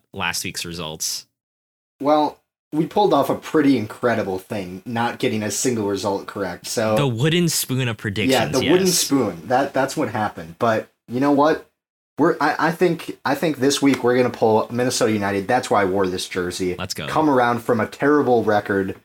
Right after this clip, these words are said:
Speaker 2: in, in, uh, in one show to hopefully not, like, a twenty seventeen to twenty eighteen switch,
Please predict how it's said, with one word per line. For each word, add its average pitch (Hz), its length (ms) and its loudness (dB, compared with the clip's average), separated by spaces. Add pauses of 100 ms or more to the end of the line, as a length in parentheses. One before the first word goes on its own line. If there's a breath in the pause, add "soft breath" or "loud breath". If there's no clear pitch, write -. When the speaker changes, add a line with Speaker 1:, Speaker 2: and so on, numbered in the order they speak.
(260)
Speaker 2:
in, 110 220 0
in, 107 280 -4
uh, 98 180 0
in 113 280 -4
one 107 380 -2
show 98 440 -2 (240)
to 101 460 0 (140)
hopefully 170 420 4
not, 113 300 0
like, 101 180 -4
a 92 80 -2
twenty 123 340 -4
seventeen 107 520 -4
to - 100 -12
twenty 101 300 -4
eighteen 117 380 -4
switch, 113 400 -2